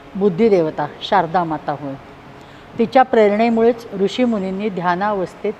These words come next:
श्रवण किंवा विदित झालेले ज्ञान संग्रहित केले, तेच वेद.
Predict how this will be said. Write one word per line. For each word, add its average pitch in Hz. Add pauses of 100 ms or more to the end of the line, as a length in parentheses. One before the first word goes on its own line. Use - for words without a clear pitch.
(160)
श्रवण 196 (420)
किंवा 208
विदित 202
झालेले 185
ज्ञान 175 (140)
संग्रहित 202 (140)
केले, 165 (480)
तेच 226
वेद. 156